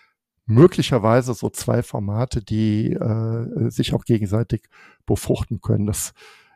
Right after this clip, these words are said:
ist jetzt so ein Gedanke, der mir gerade kam. Ich weiß nicht, ob das jetzt, ähm, so passend ist. Es gibt interne Kommunikationsformate, es gibt interne Barcamps, das Next,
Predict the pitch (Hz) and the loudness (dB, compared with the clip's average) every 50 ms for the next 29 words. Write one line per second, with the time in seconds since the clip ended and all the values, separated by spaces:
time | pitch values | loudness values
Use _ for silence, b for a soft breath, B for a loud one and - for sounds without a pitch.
0 | b b - - - 113 - - 113 104 92 95 - 107 101 101 - - 104 110 | b b -8 -4 -4 -2 -2 -4 -4 -2 -2 -2 -2 -2 -4 -6 -6 -6 -6 -4
1 | 98 104 113 113 107 110 _ _ _ _ _ _ _ _ _ - - - - 107 | -2 0 0 0 -2 -4 _ _ _ _ _ _ _ _ _ -20 -12 -8 -4 -2
2 | 101 104 95 104 104 _ - - 104 98 104 110 107 - - - 117 110 - - | 0 0 0 0 -2 _ -4 0 2 2 2 2 0 -2 -2 -2 -4 -4 -4 -6
3 | 113 - - - - _ b b b b b b b b b b b _ - - | -10 -10 -12 -16 -20 _ b b b b b b b b b b b _ -6 -6
4 | 123 - - 113 95 - - 117 - - - - - _ b b b b b b | -4 -2 -2 -4 -2 -2 -2 -4 -4 -6 -10 -14 -14 _ b b b b b b
5 | b _ - 320 123 107 101 101 101 101 98 95 - _ _ _ _ - - B | b _ -4 0 2 4 4 4 2 2 0 -2 -6 _ _ _ _ -18 -18 B
6 | B B B B B _ - 165 101 92 107 117 113 - - - 165 165 - - | B B B B B _ -6 -2 0 2 4 2 4 4 4 4 4 4 4 2
7 | 107 95 - - - 113 - - - - - B B B B B - - - 156 | -2 -2 -2 -2 -2 -2 -2 -4 -8 -16 -18 B B B B B -8 -2 -2 -2
8 | - - - - _ - 135 127 180 185 - - 160 143 143 143 139 135 131 127 | 0 -2 -6 -10 _ 2 4 4 4 4 4 4 6 6 6 6 4 4 6 6
9 | 127 127 135 - - - - - 120 117 110 98 - 110 101 - - - 117 143 | 4 4 2 -2 -8 -6 0 4 4 4 4 4 2 0 0 0 2 2 2 2
10 | 160 - - 135 120 120 113 113 - 123 - - - 127 - - - - - 120 | 2 2 2 2 4 4 4 2 2 -2 -4 -2 -2 -4 -4 -4 -6 -2 0 2
11 | 135 151 - 143 123 113 107 104 - - 117 104 107 139 - - - 143 139 135 | 2 2 2 4 4 6 4 4 2 2 0 2 2 0 0 0 -2 0 0 0
12 | 139 - - 123 - - - 120 - - - - - - | -2 -2 -4 -4 -2 0 0 0 0 -2 -6 -10 -6 -6